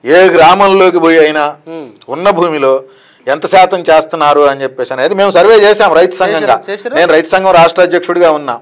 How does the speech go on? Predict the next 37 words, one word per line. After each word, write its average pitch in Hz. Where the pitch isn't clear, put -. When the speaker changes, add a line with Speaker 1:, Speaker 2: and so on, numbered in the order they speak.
Speaker 2:
మ్మ్. 170
Speaker 1:
కౌలు 180
రైతులు 185
ఎంతమంది 170
ఉన్నారు, 127
Speaker 2:
మ్మ్. 156
Speaker 1:
వాళ్ళ 151
భూమి 175
ఎంత 165
ఉంది 127
Speaker 2:
మ్మ్. 139
Speaker 1:
అని 190
మేము 196
random 208
సర్వే 208
చేశాం. 135
ఏ 208
గ్రామంలోకి 220
వెళ్ళి 196
చూసినా 165
సరే 151
ఇరవై 226
ఐదు, 226
ఇరవై 208
ఆరు 196
శాతం 196
కంటే 220
తక్కువ 202
ఎక్కడా 233
లేదు 208
కౌలు 202
Speaker 2:
కౌలు 208
Speaker 1:
రైతులు. 208
Speaker 2:
రైతులా? 233
ఆహా. 226
Speaker 1:
కౌలు 233
రైతులు. 196